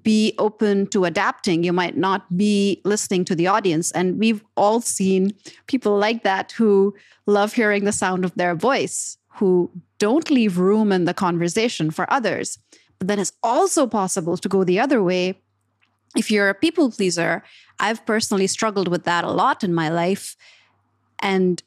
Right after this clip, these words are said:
then you just adapt, adapt, adapt. And you don't truly know what is at the core of your own being.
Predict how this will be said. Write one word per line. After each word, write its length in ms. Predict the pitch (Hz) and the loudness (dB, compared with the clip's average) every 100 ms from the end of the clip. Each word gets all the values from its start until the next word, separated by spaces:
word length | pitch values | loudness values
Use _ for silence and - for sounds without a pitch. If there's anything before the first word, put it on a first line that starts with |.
| - | -12
then 340 | 170 202 247 | -2 0 2
you 220 | 220 180 | 2 0
just 480 | 156 190 175 196 - | 0 -2 -2 -4 -6
adapt, 540 | - 175 180 175 - - | -8 -2 -2 -2 -6 -10
adapt, 480 | - 165 151 175 - | -6 -4 -4 -6 -10
adapt. 720 | - 170 247 320 - - - - _ _ | -8 -2 0 0 -4 -12 -16 -16 _ _
And 120 | 190 | -4
you 200 | 175 185 160 | 0 -2 0
don't 340 | - 202 208 208 | -2 0 0 -4
truly 480 | - - 220 214 196 | -8 0 2 2 2
know 420 | 180 175 170 - _ | 2 2 0 -4 _
what 240 | - 165 190 | -6 -2 0
is 280 | 190 - - _ | 0 -2 -8 _
at 180 | - 170 | -6 -4
the 80 | 170 | -6
core 520 | - - 208 214 202 | -8 -2 0 2 0
of 140 | 175 | 0
your 220 | 180 165 170 | 0 0 0
own 300 | 170 160 151 | 0 -2 -2
being. 500 | 202 262 147 135 | 0 0 -2 -4